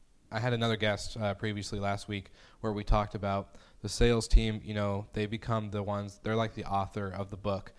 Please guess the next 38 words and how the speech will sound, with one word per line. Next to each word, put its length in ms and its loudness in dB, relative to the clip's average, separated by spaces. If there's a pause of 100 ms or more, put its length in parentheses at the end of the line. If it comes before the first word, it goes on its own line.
(200)
They're 140 -2
writing 340 2
out 220 -2
the, 180 -4
the 100 -10
contract, 580 -2
the 100 -10
script 540 -4 (360)
of 300 -2
the 100 -4
story, 640 0 (220)
on 100 -2
what 160 2
it 100 -4
needs 180 -6
to 100 -6
look 260 -2
like. 280 -2 (340)
And 120 -8
then 220 -4
the 80 -6
banquets 540 -4
team 320 2
or 160 -2
the 100 -6
visual 380 -2
audio 480 0
team 420 -8
or 160 -6
the 80 -8
front 300 -6
desk, 260 0
like, 140 -4
all 120 2
the 100 2
other 140 2
departments 560 -2
become 540 -4